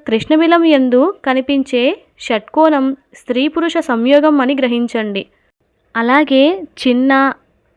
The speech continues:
అలాగే పెద్ద శాలిగ్రామాలు వస్తాయని, అనగా మూడు చిన్నవి మీకు వస్తే మీరు అమ్మవారి శక్తిగాను, అదే ఒకవేళ మీకు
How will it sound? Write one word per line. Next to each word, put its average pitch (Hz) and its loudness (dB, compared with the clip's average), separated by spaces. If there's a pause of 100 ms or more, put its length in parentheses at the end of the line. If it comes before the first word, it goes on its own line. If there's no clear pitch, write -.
(520)
అలాగే 277 2 (320)
పెద్ద 220 2
శాలిగ్రామాలు 285 2 (160)
వస్తాయని, 214 0 (320)
అనగా 262 -2 (220)
మూడు 285 2 (160)
చిన్నవి 254 0
మీకు 277 2
వస్తే 226 0 (340)
మీరు 277 0
అమ్మవారి 247 2
శక్తిగాను, 214 -2 (800)
అదే 226 0
ఒకవేళ 294 4
మీకు 262 0